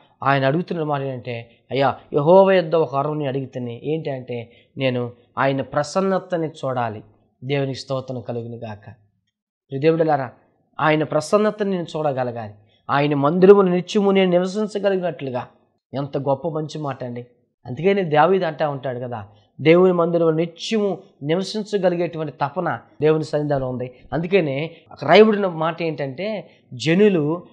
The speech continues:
యెహోవా మందిరానికి వెళ్ళుదునని జనులు నాతో పలికినప్పుడు నేను సంతోషించి తిని."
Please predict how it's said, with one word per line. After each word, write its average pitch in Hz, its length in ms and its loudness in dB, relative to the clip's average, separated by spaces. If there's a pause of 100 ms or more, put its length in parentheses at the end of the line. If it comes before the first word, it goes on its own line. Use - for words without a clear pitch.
(140)
యెహోవా 185 540 6
మందిరానికి 185 800 2 (260)
వెళ్ళుదునని 175 920 -2 (240)
జనులు 208 380 4
నాతో 208 460 4
పలికినప్పుడు 180 720 -6 (220)
నేను 226 280 4
సంతోషించి 247 680 -2
తిని." 147 300 -6